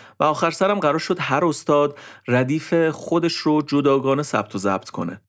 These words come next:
بعدش دیگه باز حضور برومند چندان پررنگ نیست تا اینکه می‌رسیم به سال هزار و سیصد و چهل و پنج که برومند شصت و یک ساله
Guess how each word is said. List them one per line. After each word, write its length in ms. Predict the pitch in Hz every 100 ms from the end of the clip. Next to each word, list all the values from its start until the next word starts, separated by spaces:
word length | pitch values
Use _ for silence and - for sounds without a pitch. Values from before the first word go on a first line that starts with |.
| _ _ _ _
بعدش 340 | 123 165 214 -
دیگه 180 | 156
باز 280 | 160 147 170
حضور 320 | 151 131 143
برومند 480 | 143 117 107 113 127
چندان 420 | 123 107 110 110
پررنگ 460 | 107 101 101 110 107
نیست 640 | 104 107 120 143 - - - - - _ -
تا 100 | 175
اینکه 220 | 196 220
می‌رسیم 480 | 185 180 180 190 151
به 60 |
سال 240 | 123 135 147
هزار 340 | 123 110 135
و 20 |
سیصد 300 | 135 113 117
و 40 | 123
چهل 220 | - 90
و 40 |
پنج 440 | - 90 90 90 - _ _
که 100 | -
برومند 680 | 95 104 104 104 113 120 -
شصت 380 | - - 95 -
و 40 |
یک 200 | 95 92
ساله 480 | - 98 98 127 147